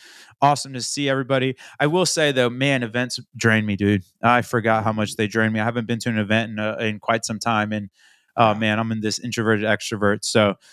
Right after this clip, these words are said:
Speaker 1: figure out what lights you up. Do it. Do more of it. Spread the light. Try and be the person that you wanna look up to. And,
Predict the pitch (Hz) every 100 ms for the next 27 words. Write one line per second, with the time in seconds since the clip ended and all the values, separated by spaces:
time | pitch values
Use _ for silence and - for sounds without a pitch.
0 | _ _ - 170 170 165 160 135 135 139
1 | 139 139 143 131 127 127 _ _ _ _
2 | - 147 143 135 - 120 139 127 127 127
3 | 120 123 - - - - 139 127 123 120
4 | 120 - 135 135 131 120 - 127 - 120
5 | 117 120 120 120 117 113 117 - - 123
6 | 117 107 104